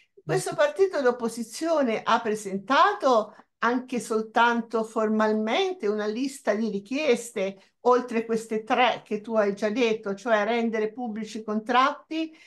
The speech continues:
eh, ritirare la, ehm, eh, quello delle, dei porti e quello delle foreste?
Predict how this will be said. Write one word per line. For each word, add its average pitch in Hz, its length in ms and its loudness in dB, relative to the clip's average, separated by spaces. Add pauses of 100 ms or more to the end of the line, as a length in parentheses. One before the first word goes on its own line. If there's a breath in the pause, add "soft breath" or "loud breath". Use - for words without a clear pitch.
(140)
eh, 220 1040 4
ritirare 247 800 4
la, 208 580 0 (240 soft breath)
ehm, 202 720 -2 (260 soft breath)
eh, 185 440 -10
quello 220 280 2
delle, 202 360 0
dei 202 200 2
porti 269 840 0
e 208 200 0
quello 214 220 2
delle 208 260 0
foreste? 202 800 -2